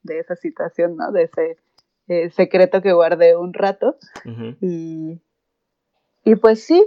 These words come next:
Speaker 1: creo que hay una calma en las cosas que no se dicen, que también hay que ser muy sensible y, y también pensar en la otra persona y en cómo va a recibir ese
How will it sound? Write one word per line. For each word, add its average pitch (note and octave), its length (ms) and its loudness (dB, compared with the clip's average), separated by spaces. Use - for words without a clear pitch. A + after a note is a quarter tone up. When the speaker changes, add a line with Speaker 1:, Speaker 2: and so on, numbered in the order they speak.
Speaker 1:
creo C4+ 200 2
que D4 100 0
hay C#4 300 0
una B3+ 260 -2
calma A#3+ 460 -4
en G3+ 100 -10
las F3+ 160 -8
cosas A3 280 -8
que G3+ 100 -10
no F#3+ 100 -8
se A3 140 -4
dicen, A#3 460 0
que D#4 100 0
también C4 300 0
hay A#3+ 80 0
que A#3 100 2
ser G3+ 160 -2
muy F#3+ 180 -4
sensible E3+ 720 0
y, E3 420 -6
y B3+ 180 -8
también F3+ 400 0
pensar F3+ 400 0
en F#3+ 100 2
la E3+ 100 2
otra D#3+ 240 -4
persona D#3+ 540 -8
y D#3 140 -6
en D3 320 -8
cómo F#3+ 220 0
va E3+ 100 4
a E3 40 -2
recibir E3 640 -4
ese D#3 720 -6